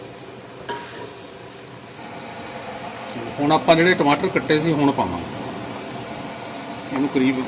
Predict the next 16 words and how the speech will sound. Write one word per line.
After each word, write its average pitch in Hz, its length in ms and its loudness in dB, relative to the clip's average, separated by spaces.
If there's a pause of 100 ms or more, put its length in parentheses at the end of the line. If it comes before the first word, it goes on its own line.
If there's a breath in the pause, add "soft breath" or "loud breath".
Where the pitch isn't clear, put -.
(100)
ਪੰਜ 131 200 6
ਮਿੰਟ 143 240 6
ਆਪਾਂ 143 180 6
ਰੋਸਟ 131 320 6
ਕਰ 120 160 2
ਲਿਆ। 147 180 2
ਹੁਣ - 340 -2
ਆਪਾਂ 135 220 0
ਟਮਾਟਰ 127 320 -2
ਪਾਵਾਂਗੇ। - 480 -4
ਹੁਣ - 680 -8
ਟਮਾਟਰ 135 280 2
ਪਾ 143 200 6
ਕੇ 156 120 4
ਰੋਸਟ 143 300 4
ਕਰਾਂਗੇ। - 300 -4